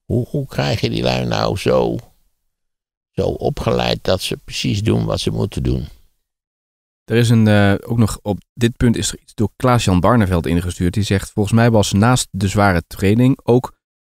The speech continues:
Speaker 2: het hebben van één doel, namelijk de eed van, aan Hitler, waardoor ze gezamenlijk voor één doel, eigenlijk één geloof strijden, een belangrijke verklaring van waarom ze zo sterk waren."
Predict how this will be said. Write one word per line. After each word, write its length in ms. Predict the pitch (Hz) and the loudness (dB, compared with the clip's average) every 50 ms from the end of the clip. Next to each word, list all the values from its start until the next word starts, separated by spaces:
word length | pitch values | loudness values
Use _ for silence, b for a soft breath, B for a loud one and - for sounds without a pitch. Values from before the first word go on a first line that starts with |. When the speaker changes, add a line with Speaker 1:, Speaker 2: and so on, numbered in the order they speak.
| _ _ _ _ | _ _ _ _
Speaker 2:
het 120 | _ 101 - | _ 0 2
hebben 240 | 117 123 120 107 92 | 2 2 2 2 2
van 220 | 104 98 95 - - | 2 2 0 0 -2
één 260 | _ 107 101 95 92 | _ 2 2 2 2
doel, 240 | 85 90 92 117 143 165 | 2 4 4 4 4 4
namelijk 360 | 139 98 95 90 87 87 92 | 4 4 4 4 2 0 -2
de 120 | - - - | -6 -8 -2
eed 240 | - 123 123 113 - | 0 0 0 0 -2
van, 140 | - - - - _ _ _ | -6 -10 -12 -12 _ _ _
aan 220 | _ - 151 160 127 | _ 0 2 2 4
Hitler, 460 | 107 107 110 - 123 139 156 180 - | 2 2 2 2 2 2 2 2 0
waardoor 240 | - 107 98 98 95 | -2 0 0 0 0
ze 80 | 98 | 0
gezamenlijk 500 | 92 98 92 113 110 113 107 95 90 85 | -2 -2 0 2 2 4 4 2 2 0
voor 120 | - - - | -2 -4 -4
één 240 | - - 101 98 87 | -2 0 0 2 2
doel, 280 | 95 120 131 139 - | 2 2 2 2 0
eigenlijk 360 | - 98 95 - - - - | 0 -2 -2 -4 -4 -6 -2
één 100 | 107 113 | -2 0
geloof 280 | 107 - 104 104 123 123 | 0 2 2 2 2 0
strijden, 380 | - - 123 117 117 117 110 76 | -2 -2 0 2 2 2 2 0
een 60 | 90 | 2
belangrijke 420 | 92 95 110 120 113 104 - - | 2 2 4 4 2 2 0 -4
verklaring 540 | - - _ - 131 135 123 80 69 71 - | -10 -10 _ -2 -2 0 0 -2 -2 -4 -4
van 180 | - 80 78 73 | -4 -4 -2 -2
waarom 240 | 71 71 71 71 | -2 -2 -2 -4
ze 140 | - - 76 | -4 -4 -6
zo 140 | 71 82 76 | -4 -4 -4
sterk 340 | - - - 50 50 - - | -4 -4 -6 -6 -6 -8 -10
waren." 380 | - 57 - - 73 82 - | -12 -12 -10 -10 -12 -12 -14